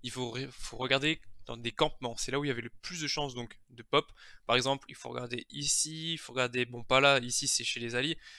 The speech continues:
mais il faut regarder par exemple au Creuset du Carnage, aux ruines de Dunval, dans, dans les maisons, faut fouiller un peu. Ça fait un peu style Urbex pour les personnes qui connaissent, et c'est vraiment, c'est vraiment quelque chose qui est assez intéressant à faire.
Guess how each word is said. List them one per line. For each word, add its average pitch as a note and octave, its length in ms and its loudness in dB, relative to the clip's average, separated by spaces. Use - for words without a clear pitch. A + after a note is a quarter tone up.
mais B2 60 -6
il - 20 -6
faut B2+ 140 -4
regarder A#2+ 240 2
par B2 120 -4
exemple B2 220 -4
au A#2+ 40 -8
Creuset B2 260 -6
du A2+ 80 -10
Carnage, C#3 480 2
aux B2 80 -8
ruines B2+ 200 -8
de A#2+ 100 -2
Dunval, C3+ 480 4
dans, B2+ 120 -6
dans B2+ 200 -4
les A#2 100 -4
maisons, C3+ 400 -2
faut - 140 -12
fouiller D3+ 300 -2
un C3 100 6
peu. E3 200 0
Ça C3 120 2
fait D#3 120 2
un D#3+ 80 2
peu F3 160 -4
style D3+ 340 0
Urbex C3+ 600 2
pour B2+ 100 0
les B2+ 60 2
personnes C3 240 -6
qui - 120 -10
connaissent, C3+ 360 0
et B2+ 80 -4
c'est - 160 0
vraiment, C#3+ 520 0
c'est - 120 -6
vraiment B2+ 160 -4
quelque - 160 -8
chose D3+ 140 -4
qui - 120 -10
est - 20 -8
assez B2 180 0
intéressant C#3 420 0
à A2+ 40 -6
faire. C3 220 -4